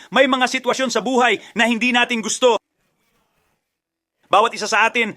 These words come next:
ay may kapamilyang nasasadlak sa problema ngayon. Karamihan sa atin, ako'y naniniwala sa bawat isa, pero karamihan talaga. Pero alam mo ba,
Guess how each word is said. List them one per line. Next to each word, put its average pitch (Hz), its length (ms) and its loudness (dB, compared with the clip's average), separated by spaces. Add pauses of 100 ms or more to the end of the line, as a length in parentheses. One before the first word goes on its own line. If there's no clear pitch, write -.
(140)
ay 214 140 0
may 233 80 2
kapamilyang 226 480 0
nasasadlak 226 640 -2
sa 214 80 -4
problema 214 400 0
ngayon. 214 400 0 (1120)
Karamihan 240 480 0
sa 233 160 0
atin, 233 240 -2
ako'y 294 320 2
naniniwala 254 640 2
sa 214 160 -2
bawat 247 320 4
isa, 208 320 0 (240)
pero 240 160 4
karamihan 240 560 2
talaga. 240 320 0 (560)
Pero 240 240 2
alam 254 80 2
mo 240 100 0
ba, 269 140 4